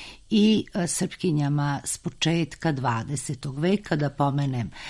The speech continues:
neke naslove: Ljubica Velika gospođa, Spomenar znamenite žene srpske, Milica lepa pesmotvorka i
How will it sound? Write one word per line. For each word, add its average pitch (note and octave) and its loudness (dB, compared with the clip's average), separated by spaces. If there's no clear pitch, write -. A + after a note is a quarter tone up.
neke C#3+ 0
naslove: D3+ 2
Ljubica D3 0
Velika A2+ -6
gospođa, C#3+ -2
Spomenar E3 6
znamenite D3 0
žene A#2+ 0
srpske, D3 -2
Milica C#3+ 0
lepa B2 -4
pesmotvorka C#3+ -2
i D3 2